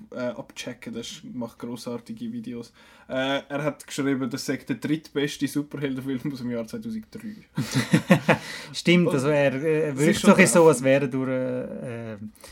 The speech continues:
Speaker 2: ja, so mit, äh, Zeitmaschine. Einfach
Speaker 1: Es
Speaker 2: mal alles auslassen, was so, äh, was man so aufgebaut hat in
Speaker 1: Ja.
Speaker 2: den letzten Jahren, so was so ein bisschen bei Storytelling so ein bisschen normal geworden ist, was er normal sollte sein.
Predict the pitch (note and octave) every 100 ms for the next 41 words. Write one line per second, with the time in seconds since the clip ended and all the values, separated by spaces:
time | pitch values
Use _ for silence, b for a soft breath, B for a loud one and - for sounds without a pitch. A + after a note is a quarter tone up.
0 | B - A#2 B2+ G#2+ - _ - B2 A2+
1 | G#2+ A#2+ - _ _ B2+ A#2 - A#2 A2
2 | A2 G#2+ - D3 D3+ D3+ - C#3 D3+ D3
3 | - B B B B C#3+ C#3+ C#3+ - D#3
4 | F3 D#3+ D#3+ E3+ - E3 D#3+ D3 C#3 -
5 | C#3 C3 B2+ B2 B2 A2 - - C#3+ B2
6 | B2 C3 D#3 - C3+ C3+ C3+ C3 B2+ C3
7 | C3+ - C3+ B2+ B2+ B2+ A#2 A#2 A#2 -
8 | A#2+ A#2 A2+ A#2+ A2 B2 B2+ A2 B2+ B2
9 | B2 A#2+ B2 A#2 A#2 A2+ A2 C3 B2+ C3
10 | B2+ B2+ B2 A2+ A#2 A2+ A2+ A2+ A2 A2
11 | - C3 D3